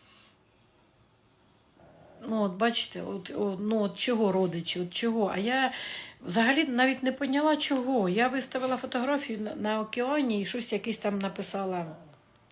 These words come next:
ну, цитату якусь. І під моїм фото: «Україна понад усе,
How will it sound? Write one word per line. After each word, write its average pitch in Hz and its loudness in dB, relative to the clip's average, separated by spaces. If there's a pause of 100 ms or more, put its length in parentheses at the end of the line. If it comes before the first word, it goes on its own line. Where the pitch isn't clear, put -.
(220)
ну, 254 0
цитату 180 0
якусь. 175 -8 (720)
І 294 2
під 220 0
моїм 220 4
фото: 214 0 (760)
«Україна 240 4
понад 214 -2
усе, 190 -4